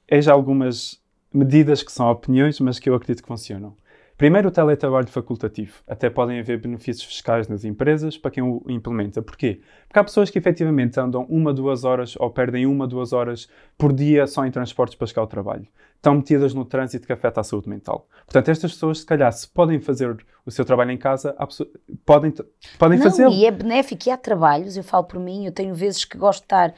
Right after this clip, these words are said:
Speaker 2: reunida com a minha equipa e faz sentido, e também acho que é importante para a nossa saúde mental, porque nós somos seres
Speaker 1: Hum.
Speaker 2: sociais e precisamos
Speaker 1: Uhum.
Speaker 2: estar juntos, mas esta questão de sermos mais produtivos e eficientes,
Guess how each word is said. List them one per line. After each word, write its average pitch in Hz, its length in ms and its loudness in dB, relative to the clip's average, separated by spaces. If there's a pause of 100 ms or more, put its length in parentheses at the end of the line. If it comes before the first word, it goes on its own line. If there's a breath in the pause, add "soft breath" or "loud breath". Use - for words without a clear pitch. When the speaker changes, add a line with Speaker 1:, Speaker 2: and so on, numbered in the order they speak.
(240 soft breath)
Speaker 2:
reunida 190 420 0
com 185 140 -2
a - 20 2
minha 170 180 -4
equipa 175 340 -6
e 156 60 0
faz 165 260 0
sentido, 156 580 -6 (220)
e 175 80 -4
também 185 400 2
acho 180 180 -4
que - 80 -2
é 175 40 0
importante 170 500 -2
para - 160 -2
a - 20 2
nossa 160 220 -6
saúde 156 280 -4
mental, 143 460 -2 (380 soft breath)
porque - 160 -10
nós 170 100 0
somos 170 240 -6
seres 156 160 -4
Speaker 1:
Hum. 117 60 -10
Speaker 2:
sociais 160 400 0
e - 20 -8
precisamos 135 400 2
Speaker 1:
Uhum. 110 40 -6
Speaker 2:
estar 156 180 0
juntos, 151 380 -10 (380 soft breath)
mas 202 360 2
esta 208 200 -2
questão 202 320 0
de 185 100 -6
sermos 190 340 0
mais 190 260 2
produtivos 185 540 -8
e - 20 -8
eficientes, 175 600 -6